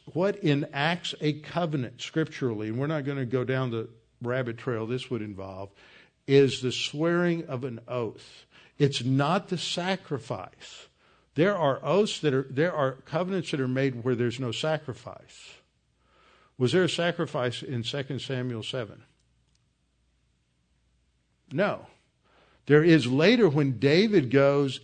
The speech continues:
and gives a thank offering to the Lord, but there is not a sacrifice to cut the covenant,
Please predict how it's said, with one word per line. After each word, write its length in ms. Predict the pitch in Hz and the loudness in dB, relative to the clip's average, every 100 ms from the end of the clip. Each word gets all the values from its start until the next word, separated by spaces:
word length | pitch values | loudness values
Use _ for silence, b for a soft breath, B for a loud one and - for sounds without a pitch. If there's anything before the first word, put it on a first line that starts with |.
| - | -2
and 200 | 127 123 | 0 4
gives 240 | 139 131 | 2 2
a 100 | 127 | -2
thank 460 | 117 - 160 262 226 | -6 -4 0 0 0
offering 440 | 127 107 - 113 | -2 -2 -4 -6
to 80 | 110 | -6
the 80 | 104 | -6
Lord, 360 | 104 104 104 98 | -6 -4 -6 -4
but 220 | 117 117 | -6 0
there 260 | 151 208 | 2 2
is 240 | 196 156 151 | 0 -2 -2
not 260 | 151 160 | -2 -2
a 140 | 147 127 | -2 -4
sacrifice 1040 | - 147 156 156 139 135 113 110 110 - B B B B _ | -2 -2 -4 -4 -8 -6 -4 -4 -6 -10 B B B B _
to 120 | - 127 | -4 -4
cut 380 | - 156 147 | 0 0 0
the 80 | 135 | -8
covenant, 640 | - - 156 143 101 - | -10 -2 0 0 -6 -12